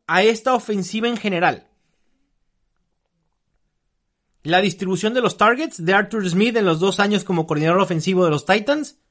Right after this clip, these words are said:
trece por ciento para running backs, siendo el equipo treinta en la N F L, y esto también se entiende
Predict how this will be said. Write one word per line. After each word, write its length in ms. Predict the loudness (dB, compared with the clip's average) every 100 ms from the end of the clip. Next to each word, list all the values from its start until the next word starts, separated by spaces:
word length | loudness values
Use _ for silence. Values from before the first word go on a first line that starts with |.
| _ _ _ _ _ _ _ _ _ _ _
trece 340 | -2 2 2 0
por 220 | -2 -4
ciento 340 | -2 -2 -2
para 180 | 0 0
running 340 | 2 2 0 0
backs, 340 | -2 -2 -20 _ _ _ _ _ _ _
siendo 440 | -8 0 0 2
el 80 | 2
equipo 460 | 0 -2 -4 -2 -2
treinta 420 | -2 -2 -2 -2
en 100 | 0
la 140 | 2
N 180 | 2 0
F 240 | -2 2 2
L, 280 | 2 -2 -4 _ _ _
y 100 | 0
esto 220 | 0 0
también 420 | 0 0 2 0 0
se 100 | -4
entiende 800 | -4 0 0 2 0 0 -4